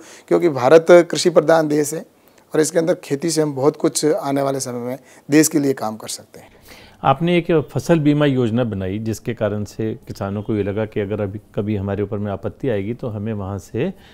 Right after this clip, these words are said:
Speaker 2: और पैसा मिल जाएगा। उसके कारण से बीमा कंपनियों ने किसान के अकाउंट से सीधे पैसे भी काटने शुरू किए और स्टेट से और सेंटर से भी बीमा कंपनियों को पैसा मिलने लगा।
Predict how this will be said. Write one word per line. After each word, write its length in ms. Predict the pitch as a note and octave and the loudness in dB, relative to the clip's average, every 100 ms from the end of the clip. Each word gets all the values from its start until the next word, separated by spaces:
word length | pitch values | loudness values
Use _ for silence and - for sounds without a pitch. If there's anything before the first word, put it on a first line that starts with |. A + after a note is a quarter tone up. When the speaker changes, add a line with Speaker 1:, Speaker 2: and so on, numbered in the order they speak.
| - - - | -20 -20 -8
Speaker 2:
और 240 | G#2+ G2+ - | -4 -2 -2
पैसा 240 | G2+ C3 | -2 -2
मिल 180 | A#2+ G2+ | -2 0
जाएगा। 340 | F#2 E2 F2 - - - - - | -2 -4 -8 -12 -20 -20 -18 -6
उसके 300 | C#3 - G#3+ | -4 2 2
कारण 360 | G3+ D3+ D3 D3+ | 4 4 2 0
से 120 | F#3 | 0
बीमा 300 | C3 B2+ D3+ | 0 0 0
कंपनियों 480 | D#3 C3+ C3+ C#3+ C#3 | -2 -4 -4 -4 -4
ने 140 | D3 | -4
किसान 520 | D3+ - - B2 C3 | -6 -6 -4 -4 -4
के 200 | C3+ C#3 | -4 -2
अकाउंट 360 | C3 A2+ B2 A#2+ | -2 -2 -2 -4
से 100 | C3+ | -6
सीधे 260 | - A#2 B2 | -2 0 0
पैसे 320 | G#2 F#2+ G#2+ | 0 -2 -2
भी 100 | A#2+ | -2
काटने 340 | A2+ G#2 B2+ | -2 -2 -4
शुरू 240 | A#2 B2+ A#2+ | -6 -6 -6
किए 260 | D3 E3+ - - - | -4 -4 -6 -14 -2
और 120 | D3 | 0
स्टेट 420 | C#3 - D3 D3+ | -2 -2 0 0
से 180 | - F#3+ | 0 0
और 100 | F3+ | 0
सेंटर 320 | C3+ B2 G#2+ | 2 0 0
से 200 | A#2 C3+ | -4 -2
भी 180 | A#2 C3+ | -2 -2
बीमा 280 | C3+ A#2 A#2 | -2 0 -2
कंपनियों 400 | A#2 G#2+ A#2+ A2+ | -4 -6 -4 -4
को 100 | C3 | -4
पैसा 300 | A#2+ G2+ A2 | -6 -6 -6
मिलने 260 | G2+ G2 F#2+ | -8 -8 -8
लगा। 300 | F#2 G#2 | -10 -14